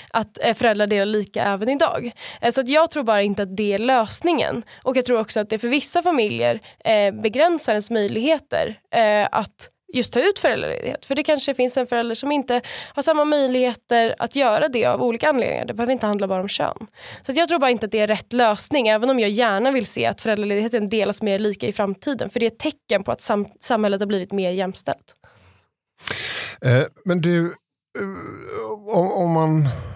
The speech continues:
Speaker 2: om man blickar framåt då och, och så, vad, vad, vad ser du dig själv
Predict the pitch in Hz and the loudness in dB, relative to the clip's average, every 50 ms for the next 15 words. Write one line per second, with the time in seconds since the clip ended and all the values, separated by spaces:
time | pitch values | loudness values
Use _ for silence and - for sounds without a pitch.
0 | - - 392 202 151 139 139 139 135 123 123 139 139 - - - 135 - - 156 | -14 -12 -6 -2 0 2 4 4 2 2 2 2 2 2 0 0 0 2 2 2
1 | 151 151 139 110 98 90 85 - 95 95 98 101 85 104 113 - - - 113 107 | 4 4 4 2 2 0 0 0 2 2 2 2 2 2 2 0 0 0 0 2
2 | 92 95 87 82 90 107 127 147 208 240 139 139 135 151 147 151 151 147 143 127 | 2 0 0 0 0 0 0 0 -2 -2 -4 -2 0 2 2 2 2 2 0 0
3 | 117 - - _ _ - 131 139 127 - - - 147 139 135 131 131 147 156 151 | -2 -8 -18 _ _ -2 0 0 2 2 2 2 2 2 2 2 2 2 2 2
4 | 143 127 123 120 - - - 170 147 95 82 82 80 80 92 - | 2 2 2 0 0 -2 -2 0 0 0 0 0 -2 -4 -6 -8